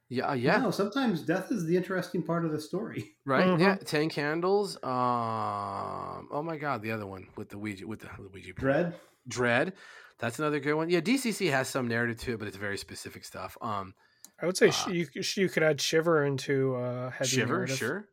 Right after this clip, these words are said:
Speaker 3: Yeah.
Speaker 1: Uh,
Speaker 3: Um,
Speaker 1: I, I still think Dungeon World is a very narrative game that has
Speaker 3: Any
Speaker 1: some solid
Speaker 3: P B T A, though.
Speaker 1: mechanics. Yeah, any P B T A will help you, 'cause you're gonna just, you don't, you may roll hack and slash, but that doesn't fucking tell us anything, especially if you roll the seven to ten.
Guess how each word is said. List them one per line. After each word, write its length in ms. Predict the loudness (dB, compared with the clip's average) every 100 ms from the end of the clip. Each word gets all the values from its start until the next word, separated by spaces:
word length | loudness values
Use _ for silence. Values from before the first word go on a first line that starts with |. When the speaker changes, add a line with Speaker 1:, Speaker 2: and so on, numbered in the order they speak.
| _ _ _ _ -10
Speaker 3:
Yeah. 280 | -8 -8 -12 _ -12
Speaker 1:
Uh, 40 | -4 6 8 8
Speaker 3:
Um, 160 | 4 0 -2
Speaker 1:
I, 140 | -2 _ -4
I 80 | -4
still 180 | -4
think 220 | -4 -4 -4
Dungeon 260 | -4 -4
World 260 | -2 -2 -4
is 140 | -6 -8
a 40 |
very 380 | -8 -6 -6 -6
narrative 440 | -4 -4 -4 -8
game 280 | -8 -6 -6
that 160 | -6 -6
has 200 | -2 2
Speaker 3:
Any 220 | 2 2
Speaker 1:
some 140 | -2
solid 300 | -2 0 -2 -2
Speaker 3:
P 40 |
B 0 |
T 60 | -6
A, 20 |
though. 80 | -6
Speaker 1:
mechanics. 540 | -6 -6 -8 -12 -12 0
Yeah, 160 | 2
any 160 | 4 2
P 80 | -2
B 80 | -2
T 220 | 0 0
A 40 |
will 100 | 0
help 240 | -4 -6 -6
you, 160 | -10 -10 -20 -20 -18 -20 -8 -2
'cause 340 | 2 2 4
you're 160 | 4 4
gonna 400 | 2 0 2 2
just, 400 | -2 -6 -6 -4
you 60 |
don't, 280 | 2 2 2 _ _ _ -6
you 140 | 2
may 160 | 4 4
roll 220 | 2 2
hack 280 | 4 4 4
and 100 | -2
slash, 460 | -4 -4 -4 -8 -12
but 100 | -6
that 80 | -4
doesn't 160 | -4 -4
fucking 320 | -6 -8 -8
tell 200 | -6 -6
us 120 | -8
anything, 320 | -14 -18 -20 -20 _ -10
especially 320 | -2 -2 -2
if 60 | -4
you 100 | -4
roll 340 | -4 -4 -6
the 360 | -8 -8 -8 -10
seven 360 | -8 -6 -6 -10
to 100 | -12
ten. 280 | -12 -12